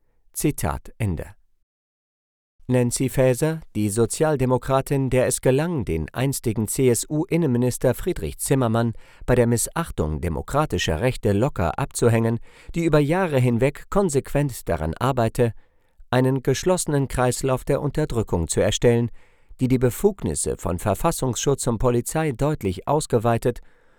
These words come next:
und die grünen Nebengeheimdienste nach Kräften gefördert hat. Noch eine Runde mehr? Wahrlich ein Quell für Albträume.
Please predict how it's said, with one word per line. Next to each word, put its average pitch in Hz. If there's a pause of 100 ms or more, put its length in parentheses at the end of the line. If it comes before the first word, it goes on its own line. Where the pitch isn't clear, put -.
(240)
und 117
die 80
grünen 120
Nebengeheimdienste 113 (300)
nach 147
Kräften 113
gefördert 151
hat. - (560)
Noch 101
eine 160
Runde 87
mehr? 87 (760)
Wahrlich 165
ein 160
Quell 92
für -
Albträume. -